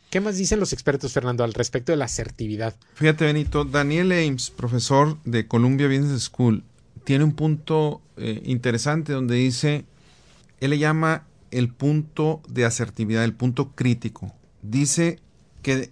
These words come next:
Speaker 2: existe un momento en donde si somos menos asertivos que esa parte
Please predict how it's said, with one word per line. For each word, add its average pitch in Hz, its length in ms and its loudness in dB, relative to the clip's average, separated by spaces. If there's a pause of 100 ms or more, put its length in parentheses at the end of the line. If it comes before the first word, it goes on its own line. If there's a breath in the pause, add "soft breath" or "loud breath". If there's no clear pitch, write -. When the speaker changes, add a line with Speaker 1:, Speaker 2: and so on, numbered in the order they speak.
(160)
Speaker 2:
existe 185 420 -2
un 196 60 2
momento 180 460 2
en 180 80 2
donde 139 280 0
si 127 140 -4
somos 180 800 0 (280)
menos 139 640 -2
asertivos 139 640 -4
que - 80 -6
esa 123 220 -4
parte 147 460 -2